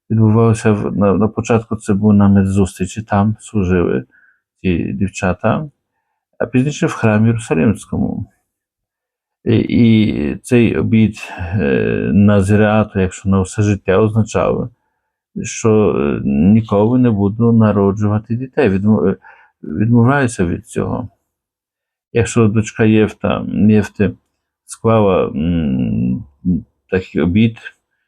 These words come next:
to byłoby dla niej, dійсно, dla niego też, e, niemowierna żertwa.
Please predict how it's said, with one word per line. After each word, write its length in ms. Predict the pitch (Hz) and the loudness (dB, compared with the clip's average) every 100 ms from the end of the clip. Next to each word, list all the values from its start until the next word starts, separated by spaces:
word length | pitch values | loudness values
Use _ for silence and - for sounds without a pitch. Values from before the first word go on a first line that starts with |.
| _ _ - | _ _ -2
to 60 | |
byłoby 320 | 107 110 98 104 | 2 2 2 2
dla 160 | 101 | 4
niej, 440 | 101 98 95 - - | 4 4 2 0 -4
dійсно, 480 | 95 110 95 - 95 | -2 0 0 -2 0
dla 160 | 101 | 2
niego 280 | 107 117 104 | 4 4 2
też, 440 | - 113 101 - | 0 0 0 -4
e, 460 | 95 73 69 69 82 - - _ _ _ _ _ | -2 -2 -2 -4 -6 -14 -20 _ _ _ _ _
niemowierna 600 | 117 110 104 95 98 104 101 | 0 4 4 4 4 2 2
żertwa. 580 | 120 107 - - - | 2 0 -2 -12 -12